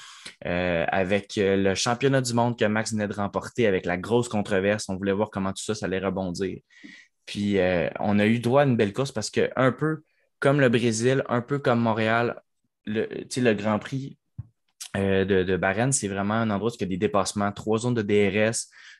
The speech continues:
C'est un vrai circuit fermé, euh, où la, la température de la piste est très élevée parce qu'on est dans un pays, euh, qui fait, qui fait chaud. Euh, c'est le même Grand Prix que la, c'est, ben, c'est à côté de la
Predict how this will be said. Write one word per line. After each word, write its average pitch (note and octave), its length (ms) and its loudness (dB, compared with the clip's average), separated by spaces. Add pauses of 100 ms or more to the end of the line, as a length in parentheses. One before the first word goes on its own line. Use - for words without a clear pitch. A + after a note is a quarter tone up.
(120)
C'est - 160 -12
un G2 160 2
vrai G#2 260 0
circuit - 480 -2
fermé, A2 680 -2 (360)
euh, F#2 680 -2 (180)
où G#2+ 140 -4 (160)
la, G2+ 160 2
la G2 100 2
température G2+ 420 -2
de G#2 60 0
la G2 100 2
piste A2 220 -4
est F#2+ 80 -2
très G#2+ 260 -2
élevée G#2 260 -2
parce - 200 -6
qu'on F#2+ 120 -6
est F#2 60 -4
dans F2+ 260 -4
un F#2 100 -2
pays, F#2 480 -6
euh, - 100 -10
qui - 100 -18
fait, D2 280 -8
qui - 100 -16
fait E2 140 0
chaud. - 280 -2 (480)
Euh, F#2+ 440 2 (600)
c'est - 180 -2
le B2 40 2
même C#3 100 2
Grand A2+ 220 2
Prix E3 160 -4
que - 80 0
la, F#2+ 380 4
c'est, - 180 -10
ben, A2+ 140 2
c'est - 100 -2
à B2+ 60 0
côté C#3+ 220 -4
de - 80 -6
la A#2 100 2